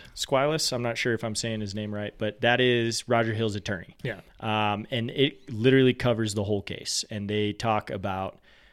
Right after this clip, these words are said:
Speaker 1: the entire case and how this can be pushed forward or how it can be blocked or stopped. And it's scary that it can be stopped. And he was kinda discussing some of the reasons how it could, you know, if,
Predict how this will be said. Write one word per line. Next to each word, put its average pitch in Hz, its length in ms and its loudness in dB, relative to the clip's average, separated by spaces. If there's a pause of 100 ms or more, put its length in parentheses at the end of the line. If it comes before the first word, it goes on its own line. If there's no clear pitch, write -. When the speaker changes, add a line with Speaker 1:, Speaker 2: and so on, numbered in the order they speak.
(280)
Speaker 1:
the 110 140 0
entire 135 580 2
case 110 420 0
and 101 140 -8
how 113 400 0
this 113 240 -2
can 110 160 -6
be 107 100 -2
pushed - 320 -6
forward 95 460 -6
or 98 180 -4
how 101 280 -4
it - 80 -12
can 104 120 -8
be 104 100 -4
blocked 92 520 -8
or 82 40 -14
stopped. - 540 -8 (540)
And 110 540 -2
it's 107 140 -6
scary 180 320 10
that 113 140 4
it 98 80 -8
can 147 200 -2
be 95 100 -8
stopped. - 420 -10
And 107 160 -8
he 120 160 0
was 110 140 -2
kinda 113 280 -4
discussing 110 640 -4
some 120 240 -2
of 113 40 -2
the 107 60 -2
reasons 107 440 -4
how 107 240 -4
it - 100 -14
could, 117 320 -2
you 107 120 -4
know, 101 220 -6
if, 98 200 -10